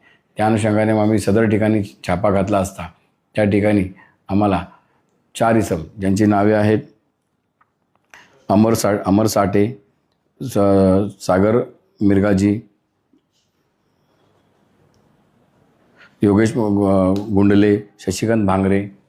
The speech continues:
हे चार इसम हे आम्हाला त्या ठिकाणी अवैधरित्या गॅस, घरगुती गॅस सिलेंडर रिफिल करताना मिळून आले.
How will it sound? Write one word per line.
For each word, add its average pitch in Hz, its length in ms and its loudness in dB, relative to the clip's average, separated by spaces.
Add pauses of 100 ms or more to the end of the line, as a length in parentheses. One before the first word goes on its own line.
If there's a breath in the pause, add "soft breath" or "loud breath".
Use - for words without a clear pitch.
(220)
हे 98 160 -6
चार 117 220 0
इसम 101 300 -2 (160)
हे 107 160 -2
आम्हाला 101 400 -4 (400)
त्या 104 100 -2
ठिकाणी 107 400 0 (300)
अवैधरित्या 104 460 2
गॅस, 101 360 -2 (220)
घरगुती 101 560 0
गॅस 101 160 0
सिलेंडर 104 240 0
रिफिल 98 280 0
करताना 98 260 0
मिळून 110 200 2
आले. 80 300 -4